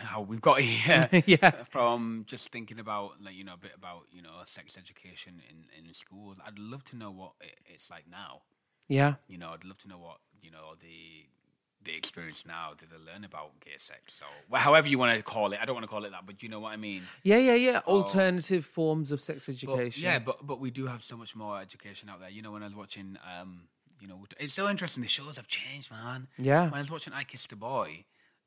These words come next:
Speaker 1: um, one of 'em was telling them all how to douche properly
Speaker 2: That's so
Speaker 1: and
Speaker 2: interesting.
Speaker 1: healthily.
Speaker 2: Mm.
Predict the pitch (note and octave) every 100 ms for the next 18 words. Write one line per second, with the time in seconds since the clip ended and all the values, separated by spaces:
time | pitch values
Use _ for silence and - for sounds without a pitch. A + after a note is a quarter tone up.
0 | - G#2 G#2 G#2 G#2 G#2 G2 F#2 _ _
1 | _ _ B2+ C#3 C3+ C3 B2+ - - A2+
2 | A#2 A#2 A2+ G#2+ A2+ F#2 C#3+ - F#2+ -
3 | F2+ - _ _ _ _ _ _ _ _
4 | _ _ C#3+ C3 D3 D3 E3 E3 D#3 -
5 | A2 C3+ G2+ F2+ - _ E3+ G3